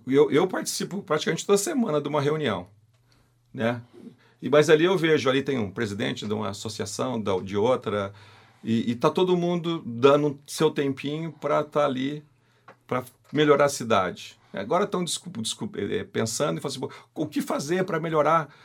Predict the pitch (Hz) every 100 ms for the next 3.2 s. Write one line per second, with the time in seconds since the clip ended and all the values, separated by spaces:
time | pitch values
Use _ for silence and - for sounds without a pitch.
0 | - - 127 151 165 139 - - 156 147
1 | 143 143 135 117 113 104 - - - 107
2 | - 117 107 143 151 104 - 92 98 -
3 | 87 76